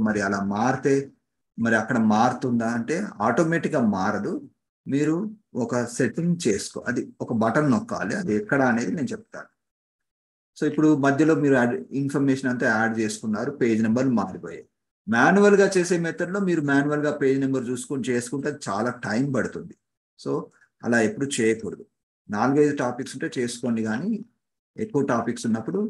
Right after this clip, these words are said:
automatic table of contents పెట్టండి. ఇప్పుడు ఇక్కడ page నెంబర్లు మారిపోయాయి కదా, ఎందుకంటే నేను అడిషనల్‌గా పెట్టాను కదా. So ఇక్కడికి వచ్చి మీరు ఇక్కడ click చేస్తే, దీని మీద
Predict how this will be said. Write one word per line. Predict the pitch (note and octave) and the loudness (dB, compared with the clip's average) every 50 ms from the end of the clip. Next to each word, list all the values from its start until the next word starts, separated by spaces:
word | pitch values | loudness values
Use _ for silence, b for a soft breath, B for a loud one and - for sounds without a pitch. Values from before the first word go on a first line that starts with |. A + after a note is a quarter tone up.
| - - _ - G2+ | -8 -12 _ -6 -6
automatic | G#2+ G#2+ B2+ A2+ A#2 A#2 A#2+ A#2 - A#2 | -4 -2 0 0 0 0 -2 -4 -6 -6
table | G#2+ G2+ G2 G2+ G2+ | -4 -4 -4 -4 -6
of | G2+ - - | -8 -8 -6
contents | G2 G#2+ B2 - - | -6 -6 -6 -4 -4
పెట్టండి. | G#2 F2 - - - - _ _ _ _ _ _ _ - | -6 -6 -6 -8 -14 -16 _ _ _ _ _ _ _ -6
ఇప్పుడు | A#2 C#3 D#3 | -2 0 2
ఇక్కడ | D#3+ D#3 D3+ D#3 D#3 | 4 2 4 4 4
page | D3 D#3 D#3+ F3 F3+ | 4 4 4 2 2
నెంబర్లు | E3+ E3+ F3 D3+ C3 A#2+ A2+ | 2 2 2 2 2 2 2
మారిపోయాయి | A2 A2+ A#2+ C3 C3 C3 B2 A#2 G#2+ G#2 G#2 | 2 2 2 0 0 0 0 0 0 0 -2
కదా, | G2+ C#3+ D3+ C#3+ | -2 -4 -4 -2
ఎందుకంటే | B2 A#2+ B2 C3 A#2 A2+ A#2 | -2 -2 -2 -4 -4 -4 -4
నేను | A2+ G2+ F#2 | -4 -4 -6
అడిషనల్‌గా | F#2 G#2 - - B2 A#2+ A2 G#2 F#2 - G#2+ | -6 -8 -6 -6 -4 -2 -2 -4 -4 -6 -8
పెట్టాను | F#2 F2+ - F#2 F#2 F#2 F#2+ | -8 -8 -8 -8 -8 -8 -8
కదా. | G#2 C3+ G3 G#3+ - - _ _ _ _ _ _ _ _ _ _ - - | -6 -6 -6 -6 -8 -10 _ _ _ _ _ _ _ _ _ _ -10 -6
So | D3 B2+ B2 G#2+ B2+ | -4 -2 -2 -2 -2
ఇక్కడికి | B2 - D3 C#3 C#3+ D3 | -2 -4 -4 0 0 0
వచ్చి | C#3 C#3 - F3 D#3 E3+ G3+ A#3+ - - - _ _ _ _ _ _ _ _ _ _ _ _ - C#3 | 0 0 0 0 0 0 0 -4 -6 -10 -18 _ _ _ _ _ _ _ _ _ _ _ _ -6 -4
మీరు | D3 D3 D3 | -2 -2 0
ఇక్కడ | C#3+ D3 C#3+ C#3+ - - _ - | 0 -2 -4 -4 -6 -10 _ -4
click | - E3 E3+ - - - | -2 -2 -2 -4 -2 0
చేస్తే, | F3+ C#3+ - - - - G#2+ - - - _ _ _ _ _ _ - A#2 | 2 2 2 0 -4 -6 -8 -8 -10 -14 _ _ _ _ _ _ -4 0
దీని | C#3 D3 D#3 | 0 2 2
మీద | E3 | 0